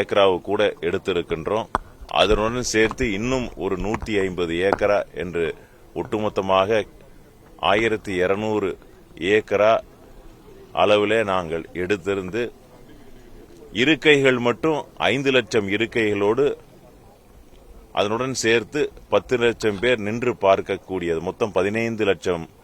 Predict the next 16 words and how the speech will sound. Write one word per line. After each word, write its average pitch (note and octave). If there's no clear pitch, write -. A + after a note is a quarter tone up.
மக்கள் F#2+
வந்து F#2+
இந்த F2
விழாவை G#2
சிறப்பிக்கின்ற G2
வகையில F#2
ஒரு D#2+
மிக F2+
பிரம்மாண்டமான A#2
ஒரு E2+
கற்பனையோடு G2
இந்த F2
நிகழ்ச்சியை F#2+
ஏற்பாடு F#2
செய்திருக்கின்றோம். F2+
வரக்கூடிய G#2+